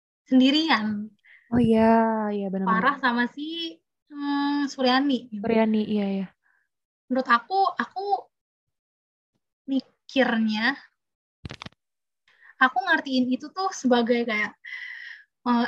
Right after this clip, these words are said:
Speaker 1: emang bener-bener korban, kalau ke-, korban kekerasan seksual itu bener-bener terpaksa untuk berjuang sendirian gitu.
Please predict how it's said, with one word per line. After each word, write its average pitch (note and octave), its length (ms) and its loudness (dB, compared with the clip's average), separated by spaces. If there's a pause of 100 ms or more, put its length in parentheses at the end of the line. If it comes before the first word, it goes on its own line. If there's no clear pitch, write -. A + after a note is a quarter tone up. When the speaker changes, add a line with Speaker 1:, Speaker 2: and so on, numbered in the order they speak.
Speaker 1:
emang A#3+ 340 6
bener-bener A#3 460 4
korban, A#3+ 380 -4
kalau A#3+ 360 0
ke-, C#4 280 -6 (180)
korban A3+ 320 2
kekerasan A3+ 480 -2
seksual A3 480 -4
itu D#4+ 400 -10 (1040)
bener-bener B3 640 6 (1040)
terpaksa C#4 720 4 (160)
untuk C4+ 320 -4
berjuang B3 400 0
sendirian C#4+ 720 0 (240)
gitu. C4+ 320 -2